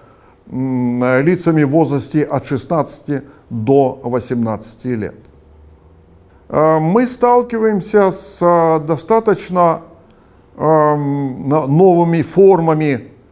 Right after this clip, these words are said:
э, преступной деятельности, транснациональной преступности. М, э, преступность сегодня, э, использует,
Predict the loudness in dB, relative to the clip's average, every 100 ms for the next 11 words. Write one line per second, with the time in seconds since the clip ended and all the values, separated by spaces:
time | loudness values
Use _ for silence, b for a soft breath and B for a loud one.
0 | _ -2 0 0 0 0 0 0 -2 0
1 | 0 -2 -6 -10 -14 -20 -20 _ _ _
2 | b b -20 -6 -2 0 0 -2 -2 -2
3 | 0 -2 -4 -2 -4 -2 -4 -6 -8 -6
4 | -8 -6 -12 -16 -20 -20 _ _ b b
5 | b b b b b -8 -4 0 2 2
6 | 2 4 2 2 0 -2 0 -2 0 0
7 | 0 -2 0 4 2 2 2 0 0 0
8 | 2 0 -2 -2 2 2 4 4 4